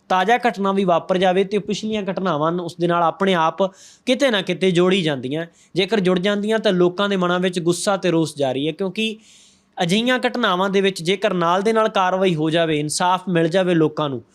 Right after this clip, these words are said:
ਤਾਂ ਫਿਰ ਇਸ ਤਰ੍ਹਾਂ ਦੇ ਹਮਲੇ ਵੀ ਨਹੀਂ ਹੋਣਗੇ ਔਰ ਇਸ ਤਰ੍ਹਾਂ ਦੀ ਕੋਈ ਵੀ ਗਤੀਵਿਧੀ ਦੇਖਣ ਨੂੰ ਨਹੀਂ ਮਿਲੇਗੀ। ਫਿਰ ਕਿਸੇ ਨੂੰ ਇਹ ਬਹਾਨਾ ਨਹੀਂ ਮਿਲੇਗਾ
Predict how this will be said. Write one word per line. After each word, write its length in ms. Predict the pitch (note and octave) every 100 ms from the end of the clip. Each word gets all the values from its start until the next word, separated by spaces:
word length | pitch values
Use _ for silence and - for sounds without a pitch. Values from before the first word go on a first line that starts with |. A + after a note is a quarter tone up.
| _ _ _
ਤਾਂ 80 | F#3+
ਫਿਰ 220 | F#3 G#3+
ਇਸ 100 | G#3
ਤਰ੍ਹਾਂ 240 | - A3
ਦੇ 180 | G3+ G3+
ਹਮਲੇ 360 | E3 D#3+ G3 A3
ਵੀ 100 | A3
ਨਹੀਂ 100 | A3+
ਹੋਣਗੇ 440 | G3 G#3 G#3 G#3+ G#3 _ -
ਔਰ 120 | F3+
ਇਸ 100 | F#3+
ਤਰ੍ਹਾਂ 240 | - G#3+ G3+
ਦੀ 120 | F#3+
ਕੋਈ 200 | G3 G3+
ਵੀ 100 | G#3
ਗਤੀਵਿਧੀ 460 | F#3 F3+ F#3 F#3
ਦੇਖਣ 320 | F3+ F3 E3+ F3+
ਨੂੰ 120 | F3
ਨਹੀਂ 140 | F3+
ਮਿਲੇਗੀ। 400 | D3 C3+ C3+ C3 - - -
ਫਿਰ 140 | G#3+
ਕਿਸੇ 260 | A3 A3+ A#3
ਨੂੰ 120 | A#3+
ਇਹ 60 | A3+
ਬਹਾਨਾ 440 | G#3 E3+ F3+ G#3+
ਨਹੀਂ 140 | A#3
ਮਿਲੇਗਾ 460 | A3 G3 F#3+ E3+ C#3+